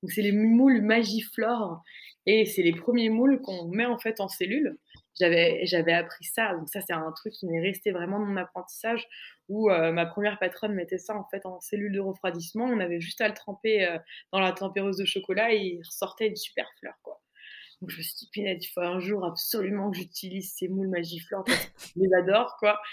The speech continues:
Et même si ça fait kitsch, donc faut faire en sorte, euh, c'est un peu comme les trucs détournés, hein. Je dis,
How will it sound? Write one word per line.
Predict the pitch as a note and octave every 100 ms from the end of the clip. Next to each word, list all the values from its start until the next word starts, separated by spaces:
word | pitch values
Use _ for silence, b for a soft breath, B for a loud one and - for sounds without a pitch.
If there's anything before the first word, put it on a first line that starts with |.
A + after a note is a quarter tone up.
| B B B
Et |
même | G#3+ C#4
si | C#4 A#3
ça | C4
fait | A#3+ G#3
kitsch, | - C#4 A3+
donc | G#3 G3+
faut | A3 A3
faire | A#3
en | B3
sorte, | A#3+ C#4 C4 -
euh, | G#3+ G3 F#3 F#3
c'est | F#3+ -
un | A#3+ A#3
peu | D#4
comme | B3+ B3
les | B3
trucs | B3+
détournés, | A3+ A#3 C4 D4 E4
hein. | C#4+ B3+ B3+ B B B -
Je | C#4
dis, | B3 D4